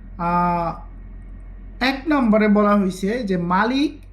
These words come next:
পনেরো হাজার টাকা অতিরিক্ত মূলধন বিনিয়োগ করেন। যেহেতু এটা সমন্বয়ে লেখা আছে, তার মানে এই পনেরো হাজার টাকা রেওয়া মিলে লেখা নাই।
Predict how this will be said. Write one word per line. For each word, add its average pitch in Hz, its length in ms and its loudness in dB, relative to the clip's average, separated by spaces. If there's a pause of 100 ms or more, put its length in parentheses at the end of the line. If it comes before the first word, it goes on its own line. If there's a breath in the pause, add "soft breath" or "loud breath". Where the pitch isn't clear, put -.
(680)
পনেরো 247 360 4
হাজার 208 340 4
টাকা 240 220 2
অতিরিক্ত 233 560 0
মূলধন 196 560 2 (340)
বিনিয়োগ 233 500 2 (140)
করেন। 139 280 -6 (2000 loud breath)
যেহেতু 240 340 4
এটা 240 280 4
সমন্বয়ে 247 580 0
লেখা 196 300 0
আছে, 202 200 0
তার 175 260 0
মানে 226 200 0
এই 202 80 6
পনেরো 226 380 -2
হাজার 196 300 0
টাকা 220 240 -2
রেওয়া 180 340 0
মিলে 196 280 2
লেখা 165 480 -4
নাই। 151 240 -4